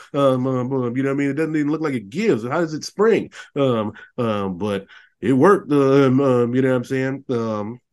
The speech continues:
I'm maybe more for basketball than anything else, not the running or anything.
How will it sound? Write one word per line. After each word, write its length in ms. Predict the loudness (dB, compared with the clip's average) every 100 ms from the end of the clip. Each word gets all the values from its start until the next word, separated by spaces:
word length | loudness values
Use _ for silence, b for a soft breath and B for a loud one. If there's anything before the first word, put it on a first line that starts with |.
| -8
I'm 240 | -8 -10 _
maybe 320 | -4 -2 0 -2
more 280 | 0 0
for 100 | 0
basketball 500 | -2 -2 -2 -4 -4
than 160 | -2 -2
anything 400 | -2 -2 -4 -2
else, 260 | 0 -2 -4
not 220 | -6 -4
the 200 | -6 -6
running 380 | -6 -2 0 0
or 100 | -2
anything. 380 | -4 -4 -6 -8